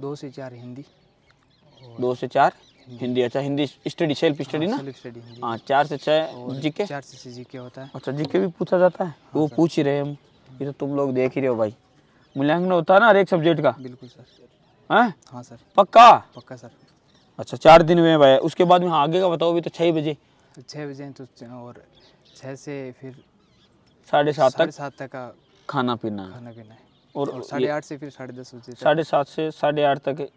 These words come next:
Speaker 2: साइंस का एक घंटा है।
Speaker 1: साइंस का एक घंटा है सर।
Speaker 2: और साढ़े आठ से?
Speaker 1: साढ़े आठ से साढ़े दस बजे।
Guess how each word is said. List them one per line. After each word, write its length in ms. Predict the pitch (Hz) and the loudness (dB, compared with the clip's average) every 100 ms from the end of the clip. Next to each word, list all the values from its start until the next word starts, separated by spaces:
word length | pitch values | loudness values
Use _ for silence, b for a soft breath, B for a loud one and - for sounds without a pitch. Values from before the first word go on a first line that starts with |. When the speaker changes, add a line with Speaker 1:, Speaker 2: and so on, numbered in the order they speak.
| _ _ | _ _
Speaker 2:
साइंस 300 | - 131 147 | -12 -10 -8
का 80 | - | -4
एक 120 | 135 | -4
घंटा 240 | 131 123 131 | -2 -2 -4
है। 100 | 135 | -4
Speaker 1:
साइंस 60 | |
का 100 | 135 | -10
एक 80 | 123 | -18
घंटा 220 | 120 113 | -20 -20
है 60 | 113 | -20
सर। 600 | _ _ _ _ _ - | _ _ _ _ _ -8
Speaker 2:
और 100 | 135 | -8
साढ़े 320 | - 147 160 | -2 0 4
आठ 140 | 151 147 | 4 2
से? 160 | 196 | -4
Speaker 1:
साढ़े 280 | 220 139 139 | -8 -12 -12
आठ 100 | 143 | -12
से 60 | 135 | -12
साढ़े 220 | 139 135 | -14 -14
दस 200 | 135 131 | -16 -18
बजे। 300 | 123 123 | -20 -20